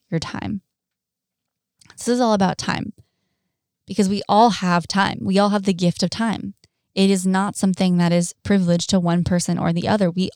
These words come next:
all <laughs> have time. That is ex-, that is what we have here. So how do we use it? We all have that choice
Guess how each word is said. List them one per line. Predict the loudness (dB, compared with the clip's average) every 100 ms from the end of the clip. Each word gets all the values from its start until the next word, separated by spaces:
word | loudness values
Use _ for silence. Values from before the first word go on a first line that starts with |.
| 0
all | 4 4 4 2
<laughs> |
have | 0 -2 2 0 -2
time. | -2 0 0 -4 -10 -14 -14
That | -4 -2
is | 0
ex-, | -4 -6
that | -4 0
is | 0
what | 0 0 -2
we | -2
have | -4 -4 -4
here. | -4 -6 -8 _ _ _ _ _ _
So | 0 0
how | 0 2
do | 4
we | 4
use | 0 2 4 4
it? | 0 -8 -14 _ _ _ _ _ _ _ _ _ _
We | 0 4
all | 4
have | 2 2
that | -2
choice | -2 -4 -4 -10